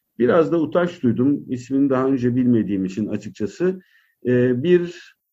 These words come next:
kar gözetmeyen şirket olarak onay almış olan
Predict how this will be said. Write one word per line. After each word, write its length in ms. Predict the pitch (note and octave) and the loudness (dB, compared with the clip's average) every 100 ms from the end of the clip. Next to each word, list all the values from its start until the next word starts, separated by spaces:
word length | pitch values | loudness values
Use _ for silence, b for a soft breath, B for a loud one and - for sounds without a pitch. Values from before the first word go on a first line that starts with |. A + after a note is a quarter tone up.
| - b b b - | -20 b b b 0
kar 240 | F3 F#3+ | 2 2
gözetmeyen 1080 | F3 E3+ E3 G3+ G#3+ - D#3+ C3 C#3 G3+ B2 - _ _ _ _ _ | 4 4 4 2 2 0 2 4 2 0 -6 -12 _ _ _ _ _
şirket 520 | - - C#3 A#2 F#3+ | -12 -6 -2 2 2
olarak 380 | F3+ B2 G#2+ G#2 | 2 2 2 0
onay 320 | C3 C#3 E3+ | 0 2 4
almış 400 | D#3 A#2+ G#2+ G2+ - | 4 2 -2 -6 -4
olan 500 | A2+ A2+ D#3+ G#3+ | -2 0 -2 -4